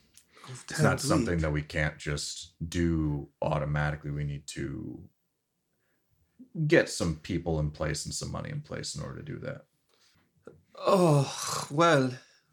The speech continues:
Speaker 2: we don't have a ton of time. Not necessarily.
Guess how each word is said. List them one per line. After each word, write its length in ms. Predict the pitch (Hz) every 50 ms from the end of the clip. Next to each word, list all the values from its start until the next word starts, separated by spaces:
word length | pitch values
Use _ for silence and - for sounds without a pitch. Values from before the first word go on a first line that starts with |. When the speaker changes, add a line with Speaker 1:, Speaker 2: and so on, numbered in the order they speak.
| _ - -
Speaker 2:
we 80 | 143 131
don't 300 | - 143 139 135 - - - - - - _ _ _ _ _ _ _ _
have 500 | 143 143 135 151 147 139 135 131 - - - 147 131 - _ _ _ -
a 100 | - - - _ _ _ _ -
ton 260 | - 151 135 127 127
of 180 | 120 - - - _
time. 540 | - - 135 131 127 135 156 202 214 208 - _ _ _ _ _ _ _ _ _ _ _ _ _ _ _ _ _ _ _ _ _ _ _ _ _
Not 340 | 139 135 131 127 - - 143
necessarily. 880 | 139 131 131 127 - - - - - 131 127 127 120 156 190 196 190